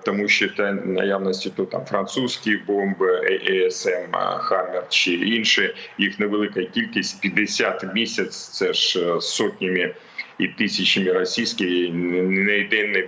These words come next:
в яке порівняння. І тому треба мати на увазі і на, е, збільшення їх потенціалу на цьому напряму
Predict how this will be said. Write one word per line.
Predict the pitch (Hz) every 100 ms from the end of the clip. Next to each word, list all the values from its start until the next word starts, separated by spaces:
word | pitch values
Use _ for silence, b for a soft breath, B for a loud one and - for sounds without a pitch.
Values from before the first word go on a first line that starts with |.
| 95
в |
яке | 101 95 95 92
порівняння. | - 104 104 107 90 87 85 - B B B B B B
І | 110 113 117 113 110 107 -
тому | 123 123 131 127 117 110
треба | 120 117 113
мати | 113 107 107
на | 107
увазі | 104 107 104 104 101
і | 101 104
на, | 98 101 101 98 95 95 98 95 95
е, | 95
збільшення | - - 117 - 113 101
їх | 101 -
потенціалу | 104 104 101 107 98 98 92
на |
цьому | 92 - 95 92
напряму | 104 127 120 117